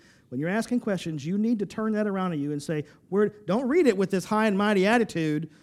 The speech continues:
like, 'Oh, that could never be me.'" Read it assuming it's probably you.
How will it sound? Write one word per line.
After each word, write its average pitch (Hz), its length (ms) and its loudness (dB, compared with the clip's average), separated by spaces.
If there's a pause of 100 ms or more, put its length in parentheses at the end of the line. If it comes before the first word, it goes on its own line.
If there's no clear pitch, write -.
like, 147 120 -4
'Oh, 180 140 2
that 190 160 4
could 156 100 -2
never 170 300 2
be 139 160 -2
me.'" 135 320 0 (180)
Read 247 220 6
it - 300 4 (320)
assuming 233 560 6
it's 170 120 -2
probably 214 440 2
you. 127 260 -6